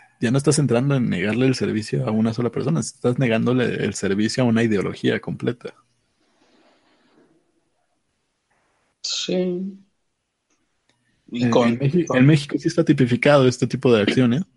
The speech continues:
Speaker 1: No te pueden negar el servicio si tú estás pagando por algo, que en este caso se-, es ese cinco por ciento que nos está cobrando.
Speaker 2: Ujú. Ujú.
Speaker 1: No, no te puede negar el servicio.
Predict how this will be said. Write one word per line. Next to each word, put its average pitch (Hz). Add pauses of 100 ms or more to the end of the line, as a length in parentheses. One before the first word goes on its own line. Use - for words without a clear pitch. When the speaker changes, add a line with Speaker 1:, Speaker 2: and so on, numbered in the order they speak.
(140)
Speaker 1:
No 107
te 117
pueden 117
negar 107
el 110
servicio 107
si -
tú -
estás -
pagando 104
por 101
algo, 110 (400)
que -
en 95
este 95
caso 110
se-, 107 (180)
es 98
ese 104
cinco 104
por 98
ciento 104
que 98
nos 95
está -
cobrando. 113 (1500)
Speaker 2:
Ujú. 110 (1600)
Ujú. 110 (320)
Speaker 1:
No, 107
no 113
te 143
puede 117
negar 98
el 95
servicio. 98